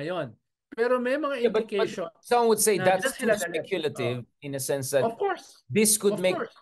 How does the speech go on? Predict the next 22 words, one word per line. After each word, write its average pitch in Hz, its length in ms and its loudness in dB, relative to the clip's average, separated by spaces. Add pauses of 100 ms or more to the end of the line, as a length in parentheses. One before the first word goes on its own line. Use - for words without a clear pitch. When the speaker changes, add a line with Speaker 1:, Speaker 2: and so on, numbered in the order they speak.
(180)
Speaker 2:
but 165 240 0
that, 143 240 0
but 147 160 -2
the, 156 80 -6
the 143 160 -6
risk 170 400 -6
is 143 100 -8
too 160 140 -8
high 151 240 4
in 127 120 -2
a 123 40 -2
sense 135 240 -6
that 135 80 -4
this, 139 240 -6
this 131 240 -8
might 143 160 -2
provoke 135 320 -2
China 131 200 -2
to 117 60 -6
do 117 140 -8
something 117 320 -6
stupid, 113 640 -8